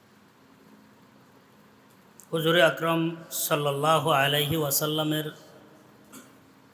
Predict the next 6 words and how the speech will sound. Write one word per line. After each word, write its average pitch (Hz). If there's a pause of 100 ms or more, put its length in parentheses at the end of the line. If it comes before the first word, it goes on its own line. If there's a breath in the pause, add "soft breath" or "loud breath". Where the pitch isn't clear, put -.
(600)
সিরতে 170
মোবারকা 147
মোতালা 135
করা 139
দরকার 127
আমাদের। 117